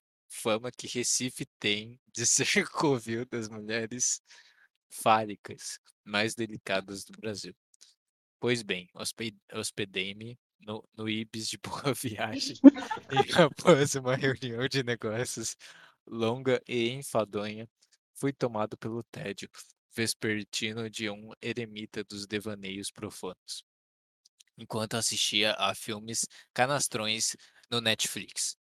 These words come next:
resolvi acessar a net e entro em um desses fóruns de garotas transexuais que existem.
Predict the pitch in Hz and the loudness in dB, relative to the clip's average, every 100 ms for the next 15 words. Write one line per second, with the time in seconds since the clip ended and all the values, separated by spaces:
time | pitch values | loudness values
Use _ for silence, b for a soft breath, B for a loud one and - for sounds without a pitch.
0 | _ - 113 104 113 104 110 110 110 - | _ -8 -4 0 0 2 0 0 0 2
1 | 110 107 110 110 104 101 110 - - 113 | 4 6 6 4 0 0 0 -6 -6 -6
2 | 110 104 110 110 120 107 110 113 113 107 | -2 -4 -6 -8 -8 -6 -6 -6 -4 -2
3 | 104 - - 113 101 113 107 113 107 104 | 0 -2 -2 -2 -2 -4 -6 -2 0 -2
4 | 104 110 - - 110 117 - - 98 - | -6 -6 -8 -8 -6 -6 -6 -6 -4 -4
5 | - 107 101 87 - | -6 -8 -8 -10 -12